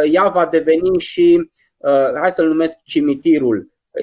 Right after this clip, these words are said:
imperial, deci locul în care vor fi depuși împărații Bizanțului, începând cu Constantin, uh, cel Mare, care deja murise de, de o perioadă, și incluzându-i aici pe, pe Justinian și pe soția lui Teodora. Uh,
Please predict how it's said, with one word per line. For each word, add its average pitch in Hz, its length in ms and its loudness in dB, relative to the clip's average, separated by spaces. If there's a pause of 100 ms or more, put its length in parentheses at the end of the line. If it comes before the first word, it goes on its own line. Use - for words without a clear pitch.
imperial, 139 580 0
deci 120 160 -10
locul 165 440 0
în 165 100 -2
care 143 220 -2
vor 139 220 -4
fi 156 200 -4
depuși 139 580 -2 (180)
împărații 143 680 -4
Bizanțului, 131 640 -4
începând 170 420 -4
cu 135 160 -12
Constantin, 135 720 -4 (180)
uh, 117 300 0
cel 120 200 -2
Mare, 135 300 0
care 120 240 -4
deja 113 240 -8
murise 120 500 -6
de, 104 460 0 (400)
de 120 100 -2
o 120 60 2
perioadă, 123 720 -2 (140)
și - 160 -10
incluzându-i 131 560 -4
aici 131 340 -2
pe, 110 560 0
pe 120 140 -2
Justinian 117 540 -6
și 127 180 -16
pe 120 100 -4
soția 117 400 -4
lui 120 320 -4
Teodora. 120 640 0 (320)
Uh, 113 300 -4